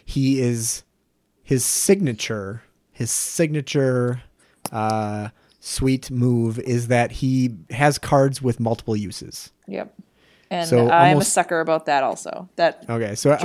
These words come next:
Speaker 1: almost every
Speaker 2: appeal.
Speaker 1: card or every game he ha-, makes has cards that can be used for this or that or this other thing.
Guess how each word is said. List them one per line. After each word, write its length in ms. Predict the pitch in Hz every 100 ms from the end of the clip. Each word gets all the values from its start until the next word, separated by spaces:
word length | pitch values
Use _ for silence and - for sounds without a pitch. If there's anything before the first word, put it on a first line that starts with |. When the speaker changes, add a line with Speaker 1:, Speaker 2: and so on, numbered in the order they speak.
| 185
Speaker 1:
almost 160 | 165 -
every 120 | 135 139
Speaker 2:
appeal. 80 |
Speaker 1:
card 440 | - 127 120 120 123 - -
or 140 | 127 123
every 240 | 127 135
game 300 | 113 120 120
he 200 | 120 113 113 -
ha-, 300 | 117 113 110
makes 380 | - 113 107 -
has 320 | - 107 104 - _ _
cards 440 | - 151 143 131
that 140 | - 110
can 120 | 113
be 60 | 104
used 320 | 107 107 -
for 100 | 110
this 300 | 110 131 -
or 80 | 107
that 260 | 113 107
or 140 | 120 107 113
this 200 | 110 -
other 200 | 98 92
thing. 320 | 95 98